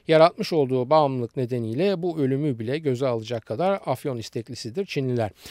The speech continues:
E, böylesine aç ve hazır bir pazar varken zaten Çin'le olan ticaret dengesi eksilerin dibinde dolaşan Britanya İmparatorluğu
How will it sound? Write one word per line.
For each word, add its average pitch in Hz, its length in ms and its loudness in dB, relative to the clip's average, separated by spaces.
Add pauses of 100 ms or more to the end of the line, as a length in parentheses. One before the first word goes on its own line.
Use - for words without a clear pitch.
(220)
E, 208 160 6
böylesine 185 540 2
aç - 360 -2
ve 143 140 2
hazır 147 260 0
bir 127 80 -4
pazar 143 380 2
varken 147 480 2
zaten 156 460 0
Çin'le 165 280 -2
olan 123 340 0
ticaret 139 520 0
dengesi 123 380 -4
eksilerin 131 640 -2
dibinde 120 360 -6
dolaşan 113 500 -8
Britanya 120 500 -6
İmparatorluğu 113 680 -4